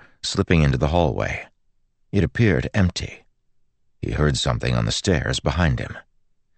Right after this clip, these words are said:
He looked with a panic to see something coming down from the third floor, moving in the darkness there. Barely thinking, Joel hefted his bucket of acid and tossed it. The something turned out to be a person.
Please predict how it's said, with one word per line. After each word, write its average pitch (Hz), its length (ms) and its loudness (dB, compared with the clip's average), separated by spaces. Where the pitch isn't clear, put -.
He 101 140 4
looked 117 240 4
with 92 100 -2
a 85 60 2
panic 92 480 2
to 87 100 -4
see - 180 0
something 82 380 2
coming 85 320 4
down 82 240 2
from 76 160 2
the 73 80 2
third 95 300 0
floor, 78 340 0
moving 87 280 4
in 80 80 6
the 76 80 4
darkness 98 500 0
there. - 380 -6
Barely 76 360 2
thinking, 95 480 2
Joel 80 300 4
hefted 87 320 0
his 73 120 2
bucket 82 280 0
of 73 100 0
acid 90 380 0
and 92 120 4
tossed - 360 0
it. - 180 -10
The 85 80 2
something 123 720 2
turned 104 260 4
out 104 180 0
to - 60 -2
be 110 140 2
a 110 60 4
person. - 560 -2